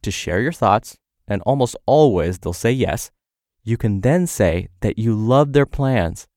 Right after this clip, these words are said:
but you want you both feeling your best for those plans. Now think about how this message differs from what they've likely heard from all of their doctors. In my experience,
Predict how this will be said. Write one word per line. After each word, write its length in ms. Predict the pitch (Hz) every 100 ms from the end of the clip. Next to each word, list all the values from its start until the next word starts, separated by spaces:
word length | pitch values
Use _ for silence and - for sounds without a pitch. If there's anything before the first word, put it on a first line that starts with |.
| _ _
but 220 | 104 -
you 100 | 123
want 220 | 143 117
you 140 | 123 113
both 520 | 95 156 165 104 - _ _
feeling 480 | - 123 120 110
your 120 | 101 92
best 340 | 104 101 -
for 120 | -
those 220 | 78 80
plans. 480 | - 80 - - - _ _ _ _ _ _
Now 100 | -
think 180 | - 180
about 220 | 180 147
how 160 | 135 123
this 180 | 120 110
message 460 | 98 - 92 -
differs 500 | 123 131 92 90 - _ _
from 220 | - 113
what 140 | 113 107
they've 220 | 113 101
likely 340 | 110 139 139
heard 400 | 110 - 151 104
from 160 | - 101
all 200 | 101 101
of 80 | 92
their 140 | 90
doctors. 520 | 90 98 95 - - - _ _ _ _ _ -
In 120 | 104
my 160 | 113
experience, 600 | 170 - 160 165 165 -